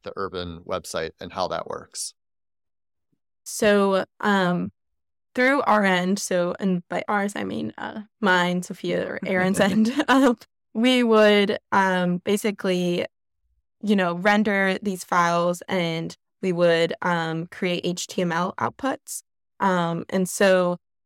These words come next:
Speaker 2: once those are created for each individual state, um,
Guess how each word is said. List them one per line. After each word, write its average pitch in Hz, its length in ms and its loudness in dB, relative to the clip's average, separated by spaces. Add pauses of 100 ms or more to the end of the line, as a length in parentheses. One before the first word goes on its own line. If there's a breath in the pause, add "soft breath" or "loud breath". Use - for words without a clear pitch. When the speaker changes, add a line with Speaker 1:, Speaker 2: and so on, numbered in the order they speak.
(120)
Speaker 2:
once 208 320 2
those 190 200 -2
are 180 80 0
created 175 380 -2
for - 160 -4
each 180 240 -4
individual 170 640 -2
state, 170 520 -4 (320)
um, 170 580 -2